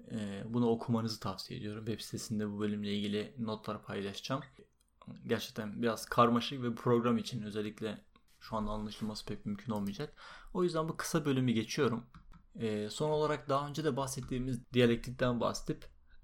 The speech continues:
Aristoteles'in bilgi felsefesi konusunu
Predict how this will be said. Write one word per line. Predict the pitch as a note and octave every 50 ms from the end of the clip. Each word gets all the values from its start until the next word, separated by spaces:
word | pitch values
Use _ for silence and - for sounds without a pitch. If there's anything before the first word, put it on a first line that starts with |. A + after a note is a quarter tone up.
| - - - -
Aristoteles'in | A#2+ A#2+ A#2 - B2+ A#2 - A#2 A#2 A2+ - - A#2 A2 G#2
bilgi | A2 A2 G#2+ A#2+ A#2
felsefesi | A2 G2+ G2+ - - A2+ - - - - A2+
konusunu | - - C3 A#2 G#2+ - - A2+ B2+ D3 D#3+